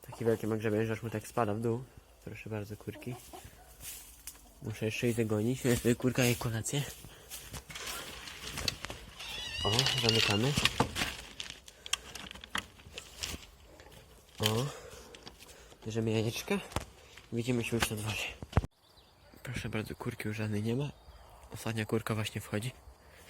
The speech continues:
Wie, że musi wejść. Zamknę za sobą kurteczkę. O, proszę bardzo.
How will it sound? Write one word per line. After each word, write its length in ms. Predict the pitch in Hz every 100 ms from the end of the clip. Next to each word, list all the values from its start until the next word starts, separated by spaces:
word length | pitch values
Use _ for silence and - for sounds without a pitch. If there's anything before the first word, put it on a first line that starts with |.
| - - - - - - -
Wie, 140 | 117
że 80 | 107
musi 320 | 110 107 113
wejść. 280 | 110 135 - - - - - -
Zamknę 340 | - - - 120
za 60 | -
sobą 220 | 98 104 - -
kurteczkę. 460 | - - 113 - 135 - - - - - - - - 339 - - - -
O, 40 | 117 - - - - -
proszę 280 | - - -
bardzo. 240 | 110 117